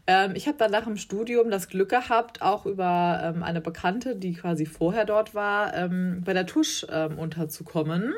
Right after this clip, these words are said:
Dem Magazin von Armin Moorbach, ich weiß nicht, ob ihr das kennt, ähm, ist ja eher so ein bisschen Special Interest, ähm, sehr auch für Beauty, äh, Interessierte und Fotografen. Also es ist wirklich ein tolles Magazin, sehr künstlerisch auch. Und deswegen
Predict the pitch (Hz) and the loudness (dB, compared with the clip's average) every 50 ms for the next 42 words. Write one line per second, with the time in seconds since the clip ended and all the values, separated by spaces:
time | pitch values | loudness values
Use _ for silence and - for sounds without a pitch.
0 | 466 - 196 190 185 180 175 180 180 175 - 214 208 208 220 202 180 180 - - | -4 -4 -2 -2 -2 0 0 -2 -2 -2 -4 -6 -6 -4 -4 -6 -6 -6 -4 -2
1 | 175 180 175 170 170 175 175 185 214 240 240 247 247 254 262 269 - - 214 - | 0 2 2 4 4 4 4 4 4 2 4 4 4 4 2 0 -2 -8 -10 -6
2 | - 175 185 180 180 - 175 170 170 175 - - 233 220 226 233 240 240 - - | -4 -4 -4 -4 -6 -6 -6 -6 -6 -6 -4 -2 0 0 0 -2 -6 -6 -4 -4
3 | 185 190 185 180 180 180 175 208 180 - - 185 180 175 185 175 180 175 - 190 | -2 -2 -2 -2 -4 -4 -4 -4 -4 -2 0 0 0 0 -2 -4 -4 -4 -4 -2
4 | 180 175 180 180 175 170 - 196 196 - 185 - 202 226 254 233 - 233 220 214 | 0 0 0 0 -2 -2 -4 -4 -2 -2 -2 -2 -2 -2 -2 0 2 4 4 4
5 | 214 214 - - - 120 175 185 185 185 180 175 185 185 180 - 190 180 - - | 2 -2 -6 -8 -4 -2 -2 0 0 -2 0 0 0 0 0 0 -2 -6 -6 -4
6 | 190 180 180 180 180 180 180 170 175 175 - 220 233 233 - - 220 208 208 208 | 0 2 2 2 2 2 0 -2 -4 -4 -4 -4 -4 -4 -4 -6 -4 -4 0 0
7 | 214 214 214 - - - - - - - - - - - - 196 190 - 190 196 | 0 0 0 -4 -18 -18 -18 -18 -18 -20 -20 -20 -10 -4 -2 0 0 2 0 0
8 | 190 226 202 180 - - 220 202 196 208 185 180 175 - 180 190 170 - 170 170 | 0 -2 -2 -2 0 2 2 2 4 2 -2 -2 -2 -2 -2 -2 0 2 2 4
9 | 185 214 254 - - 262 240 202 185 190 180 180 - 202 202 196 - - 180 - | 4 4 2 2 -2 -4 0 0 2 0 0 -2 -4 -6 -6 -6 -4 -8 -6 -2
10 | - 214 208 214 214 - 226 202 185 180 175 175 - 214 208 190 185 180 - - | 0 0 0 0 0 -2 -4 0 0 0 0 -2 -4 -4 0 0 0 0 2 0
11 | 196 220 240 - - - 254 240 254 - - - 269 226 233 247 233 226 202 208 | -2 -2 -2 -6 -4 -2 -2 -2 -2 -4 -4 0 2 4 4 4 4 2 0 -2
12 | 196 180 185 196 190 185 190 185 185 180 | -4 0 2 2 2 2 0 -4 -4 -6